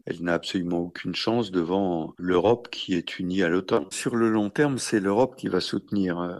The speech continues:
l'Ukraine. Les États-Unis la soutiennent actuellement, mais leur effort principal, euh, est plutôt dans le, dans le Pacifique, face à la Chine.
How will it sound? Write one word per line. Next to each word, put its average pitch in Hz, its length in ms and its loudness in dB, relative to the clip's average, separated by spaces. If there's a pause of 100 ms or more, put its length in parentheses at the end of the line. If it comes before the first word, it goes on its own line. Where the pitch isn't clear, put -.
l'Ukraine. 85 500 -4 (480)
Les 90 300 0
États-Unis 101 640 4
la 90 100 2
soutiennent 90 560 0
actuellement, 104 640 2
mais 98 280 2
leur 85 360 2
effort - 300 -2
principal, - 800 -2
euh, 117 180 -4
est 87 280 0
plutôt - 360 -6
dans 90 280 -2
le, 87 160 -2 (160)
dans 90 80 -4
le 80 60 -4
Pacifique, - 560 -2 (100)
face - 260 -4
à - 40 -2
la - 60 -2
Chine. 110 300 -2